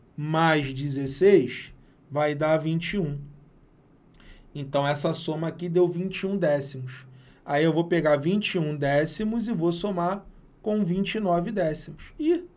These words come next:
só alegria. Como tá com o mesmo denominador,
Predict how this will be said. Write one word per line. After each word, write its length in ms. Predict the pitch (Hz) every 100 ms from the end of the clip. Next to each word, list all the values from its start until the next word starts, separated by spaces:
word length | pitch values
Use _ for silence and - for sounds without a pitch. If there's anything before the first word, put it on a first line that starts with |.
| - - - _
só 360 | - - 190 196
alegria. 720 | 202 220 175 190 196 131 - - - - - - - - -
Como 280 | 196 208
tá 240 | 202 185 180
com 140 | 185
o 60 | 175
mesmo 360 | 160 151 160
denominador, 880 | 151 156 165 170 180 185 185 214 233